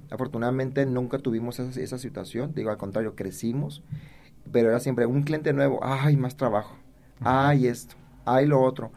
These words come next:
Speaker 1: Pero cuando les explicas, "A ver, es que trabajo representa eso, tú eres capaz de hacer esto y el resultado va a impactar a la empresa en estos números", toman como el compromiso de poder decir, "Ah, caray, o sea, lo que yo hago tiene una repercusión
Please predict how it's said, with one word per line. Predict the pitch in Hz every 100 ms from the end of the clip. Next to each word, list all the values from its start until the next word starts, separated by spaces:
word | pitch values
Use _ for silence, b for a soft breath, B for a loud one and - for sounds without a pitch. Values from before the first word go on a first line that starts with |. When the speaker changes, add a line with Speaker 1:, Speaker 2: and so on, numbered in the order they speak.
| B B
Speaker 1:
Pero | 123 135
cuando | 131 127
les | 127 127
explicas, | 123 - 147 147 143
"A | 123
ver, | 127 -
es | -
que | 151
trabajo | 151 123 123 151 151
representa | - 120 110 107 117 143
eso, | 143
tú | - - 127
eres | 127
capaz | - - 127
de | 139
hacer | 139 123
esto | 120 -
y |
el | -
resultado | 113 120 110 131
va | 127
a |
impactar | - 127 117
a | 123
la |
empresa | 117 120 131
en | 120
estos | 120 117 113
números", | 139 156 95 - B B B B - - - -
toman | 139 131 165
como | 165 143 127
el | 120
compromiso | 123 113 107 101 127 147 175
de | 147 120
poder | 92 107 110
decir, | 123 113 127 -
"Ah, | 117
caray, | 131 127 139 123
o |
sea, | 123
lo | 107 101
que | 98
yo | 98 117
hago | 123 151
tiene | 135 123
una | 135
repercusión | 131 101 - 98 120 120